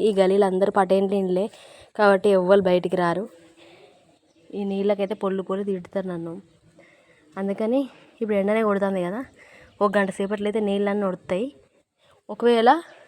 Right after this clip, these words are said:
పొద్దుగాల పిండినాం అనుకో అందరు తిడతారని నేను ఇప్పుడు ఎవరు లేని టైంలో పిండినా.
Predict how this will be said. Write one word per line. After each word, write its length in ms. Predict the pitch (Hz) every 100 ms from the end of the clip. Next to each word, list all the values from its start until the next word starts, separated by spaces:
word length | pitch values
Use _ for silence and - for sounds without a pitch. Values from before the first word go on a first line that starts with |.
| - _ _ _ -
పొద్దుగాల 260 | 220 254 254
పిండినాం 220 | 233 226 214
అనుకో 160 | 202 240
అందరు 220 | 214 233 214
తిడతారని 400 | 202 214 208 262
నేను 120 | 247 214
ఇప్పుడు 180 | 208 208
ఎవరు 160 | 196 214
లేని 160 | 208 196
టైంలో 240 | 196 190 208
పిండినా. 280 | 196 175